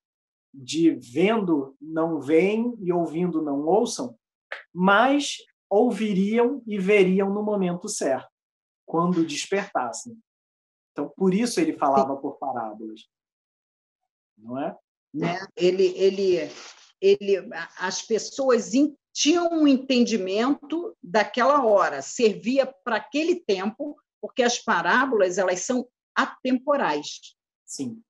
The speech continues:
Speaker 2: Ela serviu, entendeu? E você vai desvelando, por exemplo, é... a parábola do semeador.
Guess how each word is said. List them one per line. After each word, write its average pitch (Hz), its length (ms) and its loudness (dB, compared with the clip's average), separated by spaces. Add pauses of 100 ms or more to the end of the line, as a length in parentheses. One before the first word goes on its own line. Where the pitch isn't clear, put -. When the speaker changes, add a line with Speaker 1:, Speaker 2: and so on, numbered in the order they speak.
(760)
Speaker 2:
Ela 202 160 2
serviu, 214 960 -2 (420)
entendeu? 233 720 0 (220)
E 247 60 -4
você 269 400 0
vai 254 340 -4 (840)
desvelando, 247 1160 -2 (400)
por 269 140 0
exemplo, 156 840 -4 (640)
é... 175 640 2 (1700)
a - 80 -2
parábola 220 460 2
do - 100 -4
semeador. 277 720 0